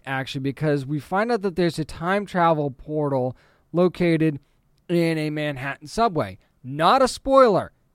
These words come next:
in the description of the series and something that you <laughs> find out in the trailer. So don't get mad at me for revealing that. Now, here's the deal. What you're gonna find out is a lot more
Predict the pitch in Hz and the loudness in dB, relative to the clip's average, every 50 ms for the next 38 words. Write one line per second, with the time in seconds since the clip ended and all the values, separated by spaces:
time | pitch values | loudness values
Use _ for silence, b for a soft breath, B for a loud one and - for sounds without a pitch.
0 | _ _ - 190 226 262 285 294 277 214 240 214 - - 233 233 233 - - 208 | _ _ -2 0 0 2 2 2 0 0 -2 -6 -4 0 0 0 0 0 -2 -2
1 | 214 208 196 170 185 170 - - 196 190 185 180 165 - 160 156 - 190 180 156 | -2 -2 -2 -2 -6 -6 -4 -2 2 4 4 4 2 0 -4 -2 0 0 0 0
2 | 160 165 165 156 135 156 147 - - - 165 165 160 160 151 151 147 143 - b | 0 -2 -2 -2 -4 -4 -4 0 2 2 2 2 2 0 0 0 0 -2 -6 b
3 | b b b b b - 165 170 160 160 147 - 175 196 196 190 160 127 101 98 | b b b b b -6 -6 -4 -4 -4 -4 0 2 4 4 4 4 2 -2 -8
4 | - - 147 143 143 165 170 226 226 233 240 247 254 254 247 233 196 160 180 180 | -8 -4 -2 -2 0 2 0 0 0 0 0 0 2 4 4 2 2 0 -2 -4
5 | 156 139 160 170 165 165 165 156 165 185 202 202 185 160 147 131 110 110 107 123 | -2 -4 -4 -2 -2 -2 -2 0 0 0 0 0 -2 -2 -4 -6 -8 -10 -8 -6
6 | 147 151 151 139 - 208 226 214 175 156 147 151 151 135 101 82 - _ _ _ | -4 -4 -4 -4 -4 -6 -6 -6 -6 -4 -2 -2 -2 -2 -2 -6 -12 _ _ _
7 | _ _ _ _ _ _ _ _ _ _ _ _ - 143 170 165 - 208 254 233 | _ _ _ _ _ _ _ _ _ _ _ _ -8 -8 -8 -6 -4 -4 -4 -4
8 | 202 - 214 190 180 170 160 160 147 143 135 123 _ b b b b b b b | -2 0 2 2 2 2 2 2 2 2 0 -2 _ b b b b b b b
9 | b - 180 175 151 147 170 151 139 147 160 180 208 - 170 170 160 156 156 151 | b -2 -2 0 0 0 -2 -2 0 0 0 0 -2 -2 -2 -2 0 2 2 4
10 | 147 143 143 131 | 2 2 0 -2